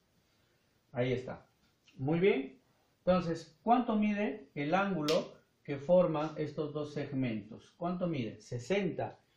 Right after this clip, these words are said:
Y usted recordará anteriormente que cuando teníamos dos segmentos de igual medida, ¿no? Con sesenta grados, ¿verdad? ¿Qué hacías? Se unían los extremos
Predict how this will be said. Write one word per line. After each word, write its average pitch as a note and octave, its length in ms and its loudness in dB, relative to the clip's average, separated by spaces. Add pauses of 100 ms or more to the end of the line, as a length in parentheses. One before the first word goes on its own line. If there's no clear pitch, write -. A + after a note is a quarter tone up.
(120)
Y C#3 100 -2
usted A#3 340 6
recordará C#3 880 2
anteriormente C3 1120 -6 (300)
que C#3+ 160 -2
cuando D3 580 0
teníamos E3 720 -2
dos F3+ 240 -2
segmentos E3+ 540 -6
de C#3 60 -6
igual E3 280 -4
medida, C3+ 640 -4 (600)
¿no? B2 360 -4 (180)
Con B2+ 180 -6
sesenta D3+ 460 0
grados, D#3+ 720 2 (460)
¿verdad? A2+ 420 -6
¿Qué E3+ 100 -2
hacías? F#3+ 540 0 (300)
Se D#3 180 -2
unían F3 420 2
los F#3 180 -4
extremos F#3+ 720 -2